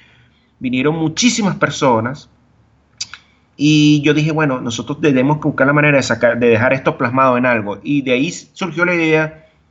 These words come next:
de desa-, diseñar este libro, con parte de lo que se había expuesto allí, más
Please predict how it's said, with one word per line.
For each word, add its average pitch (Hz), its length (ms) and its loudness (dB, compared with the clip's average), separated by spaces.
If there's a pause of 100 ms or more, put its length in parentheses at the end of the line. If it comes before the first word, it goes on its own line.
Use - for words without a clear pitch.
(140)
de 127 240 -2
desa-, 120 280 0
diseñar 117 440 0
este 120 200 -6
libro, 139 420 0 (580)
con 120 240 -2
parte 147 260 0
de 143 60 0
lo 127 100 -4
que 117 100 -10
se 117 100 -8
había 110 120 -6
expuesto 143 460 -10
allí, 160 240 -4
más 131 380 -4